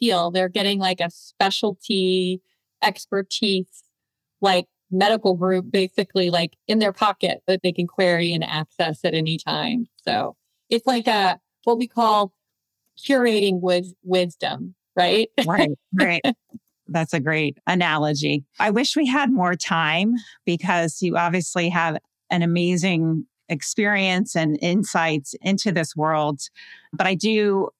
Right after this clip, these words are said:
Speaker 2: wanna wrap up, and, and considering our listeners are really C N Os, C N I Os, their care teams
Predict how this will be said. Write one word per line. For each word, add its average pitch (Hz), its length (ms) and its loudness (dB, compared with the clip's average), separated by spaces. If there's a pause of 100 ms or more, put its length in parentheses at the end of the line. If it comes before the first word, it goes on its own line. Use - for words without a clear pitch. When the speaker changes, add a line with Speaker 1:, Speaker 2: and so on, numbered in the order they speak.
Speaker 2:
wanna 185 320 0
wrap 175 320 0
up, 175 320 0
and, 160 160 -2
and 165 360 0 (300)
considering 247 600 0
our 185 160 2
listeners 185 640 0
are 160 640 0 (640)
really 190 580 0 (200)
C - 360 -4
N 214 140 2
Os, 196 320 2
C 208 180 0
N 190 120 2
I 185 180 0
Os, 180 520 -2 (440)
their 165 140 0
care 202 320 -2
teams 185 880 0